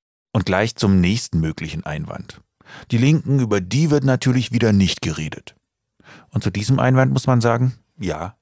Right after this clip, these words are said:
zu Recht. Denn Einzeltäterterrorismus von links gibt es eigentlich gar nicht. Stefan Maltana fällt unter den hunderten Fällen von Einzeltätern nur einer ein, der vielleicht so gedeutet werden könnte.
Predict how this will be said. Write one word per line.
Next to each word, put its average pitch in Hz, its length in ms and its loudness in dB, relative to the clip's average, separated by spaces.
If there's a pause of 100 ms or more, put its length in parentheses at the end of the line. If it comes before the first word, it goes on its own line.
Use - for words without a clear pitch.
(100)
zu 127 160 0
Recht. 110 380 -2 (580)
Denn 98 300 2 (160)
Einzeltäterterrorismus 104 1200 0
von 80 260 -4
links 123 420 -2 (380)
gibt 120 200 -4
es - 120 -6
eigentlich - 400 -10
gar - 200 -8
nicht. - 300 -20 (640)
Stefan 151 340 0
Maltana 127 460 0
fällt 120 420 -4
unter 127 220 -2
den 101 240 0
hunderten 139 400 0
Fällen 135 400 -2
von 95 260 -4
Einzeltätern 135 800 -4 (340)
nur - 140 -4
einer 143 320 0
ein, 123 220 0
der 123 100 0
vielleicht 113 400 -4
so 110 140 -2
gedeutet 95 480 -4
werden - 240 -10
könnte. - 320 -10